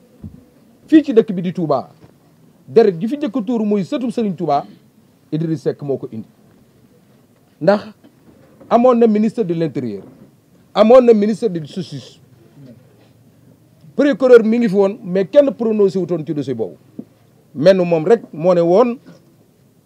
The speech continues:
nañ ko jëli ak nun ko mën a jëlee. Après, après,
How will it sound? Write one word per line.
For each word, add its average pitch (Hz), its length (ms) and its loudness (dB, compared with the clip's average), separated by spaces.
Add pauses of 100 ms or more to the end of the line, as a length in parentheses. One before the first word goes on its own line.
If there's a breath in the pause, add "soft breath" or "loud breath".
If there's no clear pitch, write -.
nañ 175 240 -2
ko 175 100 -6
jëli 165 400 -2
ak 160 140 -4
nun 170 220 -4
ko 196 100 -4
mën 175 140 0
a 170 40 0
jëlee. 156 380 -4 (720)
Après, 220 720 4 (840)
après, 180 540 2